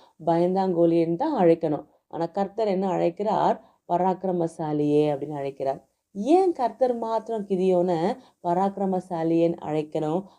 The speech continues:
அதை தான் இன்றைக்கு பார்க்க போகிறோம். பாருங்க, கர்த்தர் கிதியோனுடைய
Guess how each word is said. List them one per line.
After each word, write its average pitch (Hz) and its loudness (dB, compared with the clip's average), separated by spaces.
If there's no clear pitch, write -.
அதை 151 -6
தான் 151 -4
இன்றைக்கு 147 -8
பார்க்க 135 -10
போகிறோம். 135 -2
பாருங்க, 208 2
கர்த்தர் 220 2
கிதியோனுடைய 233 4